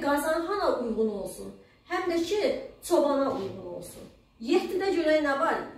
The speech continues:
Yaxınlarının intiqamını almaq üçün kafirlə vuruşur. İkisi də vuruşurlar da, düzdür. Qazan xan öz, e, ailəsini geri qaytarmağa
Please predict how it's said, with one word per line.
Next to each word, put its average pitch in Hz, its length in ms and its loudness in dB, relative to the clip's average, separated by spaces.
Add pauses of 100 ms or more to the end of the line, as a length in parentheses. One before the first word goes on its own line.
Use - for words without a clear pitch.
(360)
Yaxınlarının 339 1000 2
intiqamını 285 840 2 (160)
almaq 269 360 4 (140)
üçün 381 340 -4
kafirlə 294 680 2
vuruşur. 226 420 -8 (560)
İkisi 320 300 -2
də 311 80 4 (100)
vuruşurlar 185 580 -4
da, 269 160 0
düzdür. 262 420 0
Qazan 320 420 2
xan 320 380 0 (340)
öz, 302 280 2
e, - 420 -8
ailəsini 233 1000 2 (200)
geri 262 300 2
qaytarmağa 220 720 0